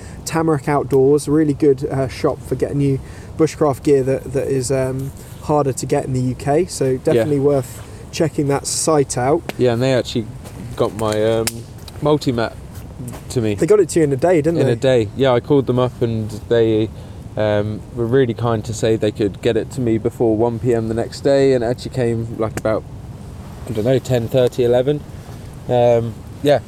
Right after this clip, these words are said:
Speaker 2: absolutely amazing. I was, I was in need because my other air mat had a slight puncture and I didn't really want to bring an air mat to this woodland, um, knowing that we were doing natural shelters. Um, so yeah, great company. So that's where you got your saw.
Speaker 1: Yes,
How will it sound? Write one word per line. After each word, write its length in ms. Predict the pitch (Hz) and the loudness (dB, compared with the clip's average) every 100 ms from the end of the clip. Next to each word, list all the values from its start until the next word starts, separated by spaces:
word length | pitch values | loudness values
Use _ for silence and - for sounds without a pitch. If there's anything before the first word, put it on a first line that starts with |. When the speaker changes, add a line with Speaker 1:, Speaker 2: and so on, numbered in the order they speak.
| - | 0
Speaker 2:
absolutely 360 | 131 - 135 117 | 2 2 0 2
amazing. 440 | 123 127 120 113 | 4 2 2 2
I 60 | 113 | 2
was, 160 | 110 113 | 0 0
I 120 | 120 | 0
was 140 | 123 | 2
in 180 | 135 135 | 0 2
need 300 | 135 127 - | 2 0 0
because 380 | 123 123 120 113 - - - - | -4 0 -2 -2 -10 -16 -16 -4
my 180 | 120 123 | 2 4
other 260 | 131 120 127 | 6 6 6
air 160 | 123 | 6
mat 200 | 117 113 113 | 4 0 -2
had 100 | 110 | -4
a 60 | |
slight 280 | 101 123 113 - | 2 2 2 0
puncture 500 | 131 110 - 113 113 | -2 -2 0 4 4
and 100 | 110 | 2
I 60 | |
didn't 220 | 113 120 | 2 2
really 160 | 110 113 | 0 0
want 160 | 113 110 | 0 0
to 60 | |
bring 220 | 95 110 | 2 0
an 80 | 110 | 2
air 160 | 113 110 | 2 2
mat 220 | 110 - | 0 -4
to 100 | - | -4
this 220 | 110 - | -2 0
woodland, 480 | 117 110 113 110 107 - - - - 110 | 0 2 2 0 -6 -10 -16 -16 -4 0
um, 260 | 110 107 | 0 2
knowing 260 | 110 110 104 | 0 0 0
that 100 | 98 | 0
we 60 | 107 | 2
were 80 | |
doing 220 | 107 104 110 | 2 0 0
natural 320 | 113 - 107 | -4 -6 -6
shelters. 680 | - 139 131 139 135 - - - - - - - | 2 2 2 2 0 -2 -12 -14 -16 -16 -14 -4
Um, 240 | 120 120 113 | -2 -2 -2
so 160 | 127 | 0
yeah, 220 | 131 143 - - | 4 2 2 2
great 220 | 143 - | 2 2
company. 460 | 135 131 107 101 98 - | -2 -2 -2 -4 -6 -8
So 180 | - 120 | -2 0
that's 200 | 127 - | 0 2
where 120 | 120 | 0
you 80 | 113 | 2
got 160 | 123 | -2
your 100 | 127 | -2
saw. 280 | 120 147 107 - - - - - | 0 2 2 -2 -14 -18 -18 -2
Speaker 1:
Yes, 320 | 190 170 - | 0 2 -2